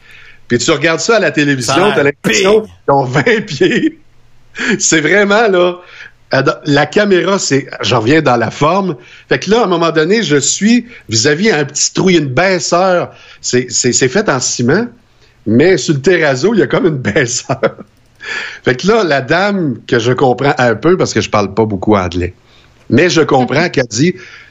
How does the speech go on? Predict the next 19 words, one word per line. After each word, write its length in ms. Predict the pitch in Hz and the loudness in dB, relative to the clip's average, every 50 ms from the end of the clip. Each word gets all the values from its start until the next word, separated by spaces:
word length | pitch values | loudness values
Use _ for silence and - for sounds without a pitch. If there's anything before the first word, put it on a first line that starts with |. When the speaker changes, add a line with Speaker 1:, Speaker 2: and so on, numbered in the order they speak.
| _ - _ _ _ | _ -20 _ _ _
Speaker 1:
Tous 300 | - - 226 240 254 247 | -2 2 4 4 4 4
les 180 | 226 185 160 147 | 4 4 4 2
soirs, 500 | 135 - - 135 131 135 139 143 147 139 | 2 0 0 2 2 2 2 0 0 0
pendant 340 | 123 120 120 113 120 117 113 | 0 0 0 0 0 0 0
tant 240 | 120 151 147 156 147 | 0 0 0 2 2
d'années, 360 | 131 120 113 117 127 135 123 | 2 2 2 2 2 2 2
Johnny 260 | 113 117 117 120 113 | 2 2 2 2 2
Carson 600 | 117 120 107 104 98 - - - 127 127 135 135 - - - - - | 2 2 2 2 0 0 0 0 2 2 0 0 -4 -10 -8 -4 -4
a 80 | 95 | -2
fait 160 | 90 - 120 113 | 0 0 0 2
son 180 | - 110 107 | 2 0 0
speech 640 | 101 - - - 120 123 123 123 - - - - - _ _ _ - | 0 -2 -2 0 2 2 2 0 -2 -4 -4 -6 -12 _ _ _ 0
là. » 280 | 98 95 95 113 113 - - - _ _ _ _ _ _ - - - - - - - - - | 2 2 4 2 2 0 -4 -12 _ _ _ _ _ _ -20 -20 -20 -20 -20 -20 -18 -8 -4
Je 160 | 90 85 104 | 0 0 2
suis 300 | 110 107 - - - 131 139 | 2 2 0 0 0 0 0
exactement 800 | 127 123 117 - - 156 151 - - 151 135 127 127 131 131 120 - - - | 0 0 0 0 0 0 -2 0 0 0 0 2 0 0 0 -2 -2 -4 -6
là. 340 | - 104 98 95 101 117 113 104 - - _ _ _ _ _ _ _ _ _ _ _ _ - - _ - _ - - - _ _ _ _ _ _ _ - | -4 -2 0 2 2 2 2 0 -4 -10 _ _ _ _ _ _ _ _ _ _ _ _ -20 -20 _ -20 _ -20 -20 -20 _ _ _ _ _ _ _ -6
Ah, 120 | - 117 | -6 -4
pendant, 480 | - - 139 151 147 143 175 208 214 | -2 0 0 0 0 0 0 0 0